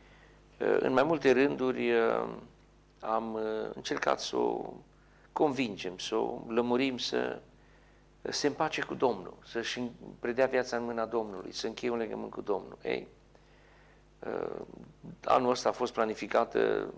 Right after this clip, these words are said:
la botez, am avut botez, a spus că vine, n-a venit, am mai avut încă un botez, iarăși am insistat, iară n-a venit. Ei, din păcate, de vreo două săptămâni a intrat într-o comă, a avut un accident vascular, a intrat în comă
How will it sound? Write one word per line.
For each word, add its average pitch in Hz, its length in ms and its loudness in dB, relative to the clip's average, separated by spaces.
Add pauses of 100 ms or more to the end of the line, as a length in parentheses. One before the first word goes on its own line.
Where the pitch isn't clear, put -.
(160)
la 113 160 4
botez, 113 520 2
am 101 100 -2
avut 107 220 -8
botez, - 640 -2 (960)
a - 120 4
spus - 220 -4
că - 120 -2
vine, 113 220 0
n-a 110 120 2
venit, 107 460 -2 (180)
am 104 80 -4
mai 113 100 2
avut 120 160 -2
încă 117 180 -2
un 104 80 -4
botez, 110 420 2
iarăși 117 420 4
am 107 200 -2
insistat, 110 580 0
iară 113 220 4
n-a 101 120 -2
venit. 110 360 -6 (1000)
Ei, 139 440 4
din 131 140 0
păcate, 127 460 0
de 110 160 0
vreo 107 520 0
două 110 220 2
săptămâni 113 500 -4
a 107 40 -2
intrat 107 320 -4
într-o 98 300 -10
comă, 127 220 2
a 104 40 2
avut 98 180 -6
un 104 60 -8
accident 107 300 -4
vascular, 104 480 -4
a 110 40 -6
intrat - 220 -14
în 104 160 -12
comă 117 360 -2